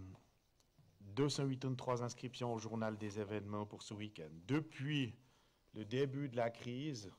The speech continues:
les autorités vaudoises, tout corps de police confondu, ont infligé deux mille huit cent trente et une amendes d'ordre, effectué quatre cent cinquante-six dénonciations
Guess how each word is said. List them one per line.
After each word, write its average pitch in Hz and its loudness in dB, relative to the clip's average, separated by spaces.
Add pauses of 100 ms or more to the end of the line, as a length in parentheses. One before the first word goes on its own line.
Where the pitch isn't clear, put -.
(640)
les 120 0
autorités 127 2
vaudoises, 117 4 (360)
tout 127 -18
corps 117 -4
de - -16
police 110 -4
confondu, 110 -6 (580)
ont 107 -6
infligé 110 -4
deux 120 2
mille 143 0
huit 135 0
cent 127 0
trente 120 -4
et 117 0
une 117 -2
amendes 110 -4
d'ordre, 110 -4 (480)
effectué 107 -4
quatre 135 0
cent 143 0
cinquante-six 120 -4
dénonciations 107 0